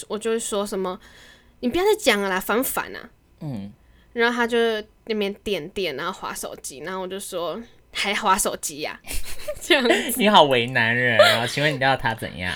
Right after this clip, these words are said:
Speaker 1: 然后反正后来呢，他就跟我说，他觉得我很不体谅他，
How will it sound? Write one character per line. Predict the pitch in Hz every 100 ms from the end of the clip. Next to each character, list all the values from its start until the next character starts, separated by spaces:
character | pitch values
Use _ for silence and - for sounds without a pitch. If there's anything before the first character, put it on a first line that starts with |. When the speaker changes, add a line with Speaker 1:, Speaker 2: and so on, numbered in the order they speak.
| -
Speaker 1:
然 | 302
后 | 320 392
反 | 339 254
正 | 285
后 | 330
来 | 285 233
呢， | 220 220
他 | 233
就 | 240
跟 | 233 214
我 | 196 190
说， | - 202 185 185 226
他 | -
觉 | 220 196
得 | 185 180
我 | 170 113 120
很 | 202
不 | 180 202
体 | - 160
谅 | 151
他， | - - -